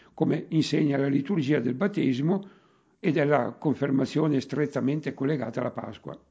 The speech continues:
Ma non meno semplice è l'interpretazio-, è l'interpretazione di un'usanza fiorentina, lo scoppio del carro, che si svolge in Piazza del Duomo la domenica di Pasqua. Il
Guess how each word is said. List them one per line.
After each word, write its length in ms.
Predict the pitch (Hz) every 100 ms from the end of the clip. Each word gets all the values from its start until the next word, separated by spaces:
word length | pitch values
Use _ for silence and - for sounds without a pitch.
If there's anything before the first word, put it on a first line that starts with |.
| _ _ _ _ _ _ _ _ _ _ _ _
Ma 180 | 147 147 -
non 260 | 151 156
meno 440 | 160 262 277 160 135
semplice 920 | - 131 120 - 139 - 165 - - - - -
è 140 | 254 196
l'interpretazio-, 880 | 196 214 208 226 220 196 185 196
è 160 | - 202
l'interpretazione 1000 | 196 175 170 180 175 185 - 175 165 160
di 120 | 135
un'usanza 720 | 147 143 143 127 131 135 139
fiorentina, 800 | 123 139 131 131 123 139 123 127 - - _ _ _ _ _
lo 160 | 131
scoppio 800 | 123 - - 160 - - 175 180 -
del 340 | 117 131 151
carro, 600 | - 127 110 107 127 - _ _ _ - - _
che 140 | 185
si 180 | 170 185
svolge 420 | 156 170 156 127
in 120 | 135
Piazza 360 | 123 165 143 143
del 200 | 160 202
Duomo 340 | 170 147 147
la 100 | 139
domenica 580 | 139 131 131 127 127 127
di 120 | 123
Pasqua. 520 | - - 104 - - - _ _ _ _ _ _ _ _ _ _ _ _ _ _
Il 480 | - 196 208 147 123